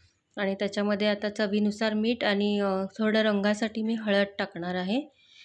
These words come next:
आणि मग हे म-, मळून घेणार आहे. हे जास्त असं, अ, अ, मळून म्हणजे एकदम असं हे नाही करायचं आहे, असं पाणी म-, मिक्स करून फक्त एक गोळा बनवायचा पिठाचा.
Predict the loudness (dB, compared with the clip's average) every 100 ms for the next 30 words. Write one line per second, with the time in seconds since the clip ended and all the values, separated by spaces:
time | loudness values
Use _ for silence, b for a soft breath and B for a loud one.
0 | B 0 2 2 0 2 2 2 0 -2
1 | 2 2 4 4 2 2 2 2 2 0
2 | 0 -2 0 0 0 0 0 0 -2 -8
3 | _ _ _ -20 -16 -8 -4 0 4 4
4 | 4 2 2 2 2 0 0 0 0 2
5 | 2 2 0 0 -2 -2 -6 -8 B B
6 | B B -2 -2 -4 _ _ _ _ _
7 | 2 4 4 2 2 4 4 2 -2 -2
8 | 0 0 0 -4 -4 -2 0 2 4 4
9 | 4 2 0 -2 -4 -4 -4 -4 -4 -4